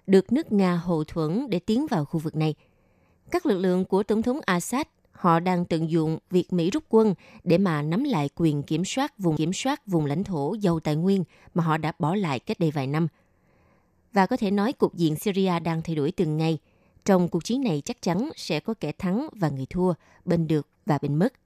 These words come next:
Theo giới phân tích cho rằng, Tổng thống Thổ Nhĩ Kỳ ngài Tayyip Erdogan khẳng định ông muốn sắp xếp để hai triệu người tị nạn Syria trở về khu vực do người Kurd kiểm soát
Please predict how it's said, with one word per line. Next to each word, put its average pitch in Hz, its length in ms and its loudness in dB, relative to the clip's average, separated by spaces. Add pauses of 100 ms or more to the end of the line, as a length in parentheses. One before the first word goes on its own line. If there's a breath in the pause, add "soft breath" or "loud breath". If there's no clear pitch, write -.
(960 soft breath)
Theo 214 220 4
giới 208 140 -2
phân 220 180 0
tích - 160 -6
cho 185 140 2
rằng, 160 220 -2 (500 soft breath)
Tổng 202 140 4
thống 262 220 0
Thổ 302 120 -2
Nhĩ 220 200 2
Kỳ 165 340 0
ngài 160 240 -2
Tayyip 175 440 -2
Erdogan 170 560 0 (240 soft breath)
khẳng 220 300 -2
định 165 280 2 (180)
ông 226 220 2
muốn 233 220 -2
sắp 311 220 -6
xếp 339 280 -2 (120)
để 180 200 2
hai 277 280 -2
triệu 170 200 2
người 170 240 0
tị 156 160 -4
nạn 156 260 -4
Syria 190 500 -2 (340 soft breath)
trở 202 140 4
về 196 200 0
khu 240 200 -4
vực 185 200 -2 (140)
do 214 160 2
người 175 200 0
Kurd - 360 0
kiểm 156 160 -2
soát 240 300 -4